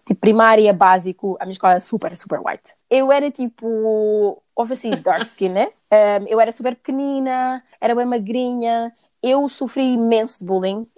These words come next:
Speaker 1: imenso, imenso. Ahm, like, não precisam escrever cartas de sentir-se mal, mas sofri, sofri imenso bullying, gozava imenso comigo. Ah, houve uma altura em que eu desenvolvi, tipo, uma, uma característica de, tipo, diz qualquer coisa, vamos à porrada,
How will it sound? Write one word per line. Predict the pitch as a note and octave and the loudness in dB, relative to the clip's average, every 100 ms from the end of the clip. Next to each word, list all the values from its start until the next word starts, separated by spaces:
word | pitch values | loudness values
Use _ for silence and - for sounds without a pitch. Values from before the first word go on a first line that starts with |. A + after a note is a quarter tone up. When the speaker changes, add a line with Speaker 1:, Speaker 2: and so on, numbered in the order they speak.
| - | -6
Speaker 1:
imenso, | F#3+ F#3 F3+ F3+ - - | -2 0 0 -4 -12 -14
imenso. | - F3+ D#3+ F3 F3 - - - | -8 -4 -2 -4 -8 -12 -8 -2
Ahm, | F#3 - - - F#3+ - | 0 -2 -6 -12 -14 -2
like, | E3 E3 - | 2 2 2
não | F#3+ | 0
precisam | F#3 F#3+ | 2 0
escrever | F#3 - F3+ | 0 -2 -2
cartas | F3+ F3 F3+ E3+ | 0 -2 -4 -6
de | E3 E3 | -6 -6
sentir-se | - E3+ E3+ - | -6 -6 -8 -8
mal, | E3+ E3 | -8 -6
mas | - - - | -6 -8 -8
sofri, | - C4 F#4 C4 F#3 _ - | -2 2 4 4 2 _ -10
sofri | - A3+ | -2 4
imenso | C#4 B3+ B3 A3 | 6 6 4 2
bullying, | G#3+ G#3 G3+ G3+ _ _ | 4 4 2 -4 _ _
gozava | - G#3+ A3 | 2 4 4
imenso | G#3+ G#3+ G#3+ | 2 0 -6
comigo. | - G3 G3 F3+ F#3 G3 _ - | -6 -4 -2 0 -2 -2 _ -6
Ah, | G3+ F#3+ F#3+ | 0 2 4
houve | A3 | 2
uma | B3 | 2
altura | A3+ A3+ B3 | 0 0 -4
em | A#3+ | 0
que | A3+ | -2
eu | |
desenvolvi, | G#3 A3 G#3+ G#3+ A3+ | -2 -4 -4 -4 -4
tipo, | - - - | -10 -16 -8
uma, | A3 G#3+ G3+ G3+ G3+ | -4 -2 -2 -2 -2
uma | G3+ | -4
característica | G3+ G#3+ - G3+ - F#3+ | 0 0 0 -6 -2 -2
de, | |
tipo, | F#3+ F#3 | -4 -8
diz | G3 | -4
qualquer | - G#3 F3+ | 2 2 2
coisa, | G3 F#3+ | -2 -2
vamos | F#3+ G3 | -4 -4
à | F3+ | -6
porrada, | - G3+ F3+ F3 | -6 -4 -2 0